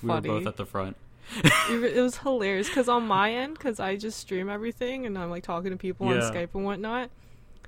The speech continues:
Speaker 2: And, uh, yeah, they were just like, "Okay, we're gonna start soon." And then,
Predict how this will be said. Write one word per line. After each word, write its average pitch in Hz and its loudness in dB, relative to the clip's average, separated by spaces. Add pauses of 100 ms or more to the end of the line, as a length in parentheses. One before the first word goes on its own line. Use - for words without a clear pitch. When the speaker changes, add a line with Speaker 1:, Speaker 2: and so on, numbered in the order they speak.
(180)
Speaker 2:
And, 202 2 (300)
uh, 185 0 (640)
yeah, 214 6
they 196 4
were 196 2
just 196 -4
like, 202 0
"Okay, 214 -4
we're 202 0
gonna 196 0
start 196 -4
soon." 170 -4
And 170 -6
then, 170 -4